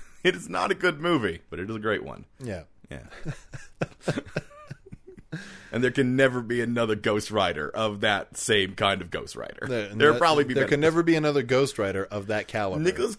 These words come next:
Speaker 1: Ca-, Nicolas Cage has his own, like, Ghost Rider voice.
Speaker 2: Yeah.
Speaker 1: Uh,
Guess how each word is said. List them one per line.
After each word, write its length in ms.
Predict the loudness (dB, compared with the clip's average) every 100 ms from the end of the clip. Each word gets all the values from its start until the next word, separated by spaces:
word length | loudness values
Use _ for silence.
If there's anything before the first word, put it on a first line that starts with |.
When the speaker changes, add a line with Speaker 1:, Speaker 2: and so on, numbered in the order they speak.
| -8
Speaker 1:
Ca-, 200 | -4 -2
Nicolas 320 | 0 0 0 0
Cage 220 | 2 2
has 140 | 0
his 140 | 0 -2
own, 320 | 0 2 2
like, 260 | 0 -2 0
Ghost 320 | -2 0 2
Rider 260 | 2 4 2
voice. 540 | 0 0 -2 -6 -6
Speaker 2:
Yeah. 180 | -4 0
Speaker 1:
Uh, 280 | 0 0